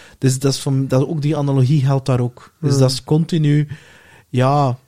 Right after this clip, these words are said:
Speaker 2: Ja, ik
Speaker 1: ik vind
Speaker 2: vind
Speaker 1: het leuk om,
Speaker 2: zelf, hè.
Speaker 1: vind, vind, vind het leuk om dingen met andere mensen te doen, maar ik vind het ook leuk om een keer iets helemaal alleen te doen. Hè, we hebben zo'n tijdje video's alleen gemaakt met, met solos. Ik heb die echt voor mezelf gemaakt.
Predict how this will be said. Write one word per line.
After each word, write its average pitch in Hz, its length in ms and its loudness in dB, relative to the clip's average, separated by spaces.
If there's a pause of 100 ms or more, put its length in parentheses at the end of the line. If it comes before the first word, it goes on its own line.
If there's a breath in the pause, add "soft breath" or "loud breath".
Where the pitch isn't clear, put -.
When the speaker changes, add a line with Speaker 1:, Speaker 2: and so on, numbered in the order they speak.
(240)
Speaker 2:
Ja, 170 140 -8
ik 185 60 -4
Speaker 1:
ik 160 80 -6
vind - 20 -20
Speaker 2:
vind 151 180 2
Speaker 1:
het 180 120 4
leuk 220 80 0
om, - 140 4
Speaker 2:
zelf, 143 40 -12
hè. 160 80 -4
Speaker 1:
vind, 185 220 0
vind, 180 260 0
vind 175 260 0
het 180 80 4
leuk 214 160 0
om 165 360 0
dingen 156 180 2
met 135 120 2
andere 202 240 4
mensen 202 280 0
te 185 60 -6
doen, 185 140 2
maar 202 120 -4
ik 165 80 -8
vind 151 140 0
het 156 100 0
ook 170 140 -2
leuk 170 320 2 (260 soft breath)
om 135 80 -8
een 135 60 -4
keer 143 140 -2
iets 131 180 -8
helemaal 143 500 2
alleen 131 340 2
te 202 140 -2
doen. 226 220 2 (680 soft breath)
Hè, 147 140 -10
we 156 100 -2
hebben 131 140 0
zo'n 123 160 0
tijdje 131 300 -2
video's 131 340 -2
alleen 123 280 2
gemaakt 151 420 0
met, 123 320 0 (400 loud breath)
met 127 160 -2
solos. 165 340 0
Ik 131 140 -10
heb 143 120 2
die 123 240 -4
echt 151 280 -6
voor 151 100 0
mezelf 127 460 0
gemaakt. 185 540 -4